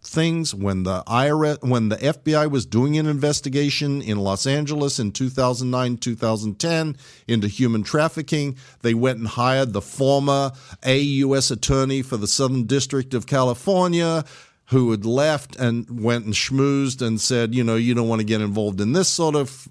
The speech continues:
uh, case with Scientology." And every government agency has to make decisions, and particularly law enforcement has to make decisions about where do they devote their resources.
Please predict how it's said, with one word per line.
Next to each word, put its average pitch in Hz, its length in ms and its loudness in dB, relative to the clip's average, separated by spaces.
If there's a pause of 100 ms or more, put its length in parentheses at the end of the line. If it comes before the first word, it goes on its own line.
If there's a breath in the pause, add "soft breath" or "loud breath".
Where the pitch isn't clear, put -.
uh, 127 280 0
case 143 380 0
with 120 140 -4
Scientology." 131 1040 0 (360 soft breath)
And 165 240 0 (400 soft breath)
every 233 320 0
government 165 560 0
agency 110 760 0
has 123 200 -2
to 139 80 -4
make 135 260 0
decisions, 135 920 -2 (360 soft breath)
and 107 160 0
particularly 120 720 0
law 107 320 2
enforcement 107 680 -4
has 135 180 -4
to 165 100 -4
make 175 220 0
decisions 135 540 -2
about 139 240 0
where 107 240 2
do 127 80 0
they 143 180 0
devote 127 400 -2
their 147 140 0
resources. 123 760 -2